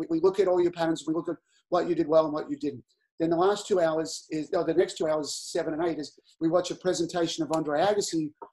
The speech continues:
playing parts of points against Scott Draper in the final of Washington in ninety-eight, against Kafelnikov in the final of the Aussie Open in two thousand, and against Philippoussis in the round of sixteen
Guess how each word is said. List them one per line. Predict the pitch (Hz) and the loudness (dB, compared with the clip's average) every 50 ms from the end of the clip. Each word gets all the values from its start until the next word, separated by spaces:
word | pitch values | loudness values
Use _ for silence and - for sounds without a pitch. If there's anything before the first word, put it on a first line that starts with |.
| _ _ _ _ _ _ - | _ _ _ _ _ _ -2
playing | - 165 156 143 | 0 0 0 0
parts | - 160 175 175 165 165 - | -2 -2 0 0 0 0 -2
of | 170 - | -6 -4
points | - 165 165 165 156 - - - - - | 0 2 2 2 2 0 -6 -8 -8 -8
against | 151 135 151 147 143 143 - - - - - | -6 -4 -2 -2 -2 -4 -4 -6 -6 -6 -8
Scott | - - 175 170 165 165 | -6 -4 -4 -4 -4 -2
Draper | - 170 165 165 165 165 175 165 160 156 | 0 2 2 2 2 2 0 0 0 0
in | 147 147 | -2 -2
the | 143 139 - | -4 -6 -4
final | 165 156 156 156 156 156 147 151 143 | -4 -2 -2 -2 -2 -2 -2 -2 -4
of | 135 127 127 - _ _ _ _ _ _ _ _ _ _ _ _ - | -4 -6 -12 -20 _ _ _ _ _ _ _ _ _ _ _ _ -2
Washington | 151 160 160 160 185 170 160 - 165 151 | 0 0 0 2 0 -2 -2 -2 -2 -2
in | 151 147 | 0 0
ninety-eight, | 151 151 151 147 147 147 147 143 147 147 147 - _ _ _ _ _ _ _ - | 0 -2 0 0 0 0 0 2 0 0 -2 -4 _ _ _ _ _ _ _ -6
against | 151 139 151 160 151 147 - - | -4 -2 0 0 0 -2 -4 -6
Kafelnikov | 151 - - - 180 180 180 175 170 - 175 165 160 160 143 156 | -10 -8 0 2 4 4 4 4 2 2 2 2 4 2 2 0
in | 147 | -4
the | 147 139 - - | -4 -6 -4 -4
final | 165 156 156 156 160 156 147 147 - - _ _ _ _ _ _ _ _ _ - | -2 -2 0 0 -2 -2 -2 -6 -8 -10 _ _ _ _ _ _ _ _ _ -8
of | 131 | -2
the | 143 156 | 0 0
Aussie | 151 151 131 147 160 | 0 0 0 0 0
Open | 156 156 156 151 | 0 0 0 -2
in | 143 127 | -4 -4
two | - - 151 | -4 -6 -4
thousand, | - 156 151 151 151 156 156 143 156 147 143 143 | -4 -2 -2 0 0 0 0 -2 -2 -2 -2 -2
and | 143 139 143 | -2 -2 -4
against | 127 147 143 131 - - | -4 -4 -6 -6 -8 -8
Philippoussis | 160 147 143 135 - 196 196 196 185 - 156 143 135 - - - | -6 -4 -4 -4 2 2 2 2 2 -2 -6 -6 -6 -8 -8 -8
in | 143 143 | -8 -6
the | 143 | -4
round | 147 147 143 | -4 -4 -4
of | 143 - | -6 -4
sixteen | - 175 165 - - - 165 165 165 160 151 139 | -4 -4 -4 -4 -4 0 2 2 4 2 0 -2